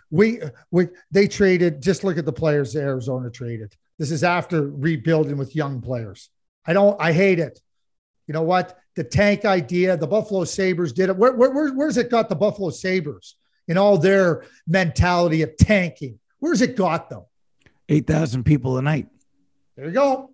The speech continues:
Speaker 2: Yep.
Speaker 1: You just answered my question. I think we can move on.
Speaker 2: Dates in hockey. People remember September twenty-eighth, uh, January twenty-fourth was Bossy.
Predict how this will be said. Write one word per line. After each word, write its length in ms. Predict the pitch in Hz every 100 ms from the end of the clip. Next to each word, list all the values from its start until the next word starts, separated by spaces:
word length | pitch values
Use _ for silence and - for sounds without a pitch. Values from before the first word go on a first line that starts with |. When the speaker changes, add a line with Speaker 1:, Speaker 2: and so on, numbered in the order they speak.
| _ -
Speaker 2:
Yep. 340 | 139 139 131 _ _ -
Speaker 1:
You 100 | 156
just 240 | 131 185
answered 320 | 220 208 214 196
my 100 | 190
question. 460 | 185 208 - 180
I 100 | 160
think 220 | 151 175
we 100 | 175
can 160 | - 151
move 240 | 151 156
on. 300 | 156 156 127 117 _ _ _ _ _ _ _ -
Speaker 2:
Dates 380 | 175 208 233 -
in 80 | 196
hockey. 440 | 180 196 180 156
People 280 | 139 170 170
remember 240 | 170 165 160
September 500 | - 160 175 170 170
twenty-eighth, 800 | - 170 165 - 175 175 160 147
uh, 140 | 135
January 500 | 110 170 170 165 165
twenty-fourth 680 | - 165 156 - 160 160 151
was 180 | 135
Bossy. 640 | 110 160 160 - 175 160